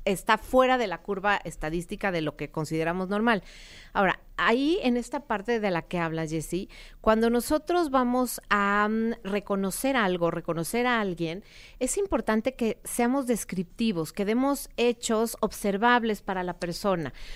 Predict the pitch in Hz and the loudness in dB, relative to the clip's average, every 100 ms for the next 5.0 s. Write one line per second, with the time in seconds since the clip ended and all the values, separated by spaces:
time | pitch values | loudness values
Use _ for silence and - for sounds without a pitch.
0 | - - 240 240 247 - 277 285 294 285 | -6 0 0 2 0 2 2 4 4 2
1 | 311 - 247 285 339 - - 262 262 - | 2 2 4 2 -2 -4 -2 0 0 -4
2 | 247 240 247 - 240 233 240 226 330 440 | -2 0 0 0 -2 0 0 -2 -2 0
3 | 359 - 196 220 247 285 285 294 269 269 | 0 -2 -2 -2 2 2 2 0 0 -2
4 | 285 208 202 202 214 226 220 208 240 247 | -4 -4 -2 -4 -2 -4 -4 -6 -4 -4